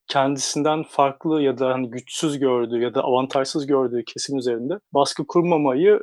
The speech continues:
belki de böyle bir bakış açısı edinerek, hani, çöze-, çözebiliriz gibi bir yerden de bir güzel geldi, filmin ismini olabilecek gibi geldi ve sonuçta anima artık tamam bu anima olacak <laughs> filmin ismi diye karar verdim.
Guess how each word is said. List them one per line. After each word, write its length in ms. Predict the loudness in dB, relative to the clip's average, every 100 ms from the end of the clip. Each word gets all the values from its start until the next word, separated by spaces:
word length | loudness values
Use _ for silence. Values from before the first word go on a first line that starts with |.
| 0
belki 340 | 2 2 2
de 120 | 0 4
böyle 180 | 4
bir 120 | 4 2
bakış 240 | 0 0
açısı 240 | 0 0
edinerek, 560 | 0 4 4 4 0 -18 -12
hani, 280 | -12 -12 -12
çöze-, 340 | -2 0 0 -8 -6
çözebiliriz 800 | -2 0 -2 -4 -6 -4 -4 -4
gibi 260 | -4 -2
bir 140 | -2 2
yerden 500 | 2 4 2 2 0
de 160 | -2 _ -18 -16 -16 -18 -8
bir 140 | -6
güzel 380 | -4 2 4 4
geldi, 340 | 4 2 0
filmin 340 | -10 -10 -8 -4
ismini 300 | -4 -2 0
olabilecek 420 | 0 0 -4 -6
gibi 160 | -4 0
geldi 300 | 0 2 2
ve 100 | 2
sonuçta 380 | 0 -4 -2 2
anima 320 | 2 2 4
artık 300 | 4 2 0
tamam 300 | 0 2 2
bu 140 | 2
anima 220 | 4 4
olacak 240 | 2 0 -4
<laughs> 240 | -10 -8
filmin 100 | -4
ismi 240 | -4 -2 0
diye 120 | 0
karar 320 | -2 -6 -6
verdim. 160 | -8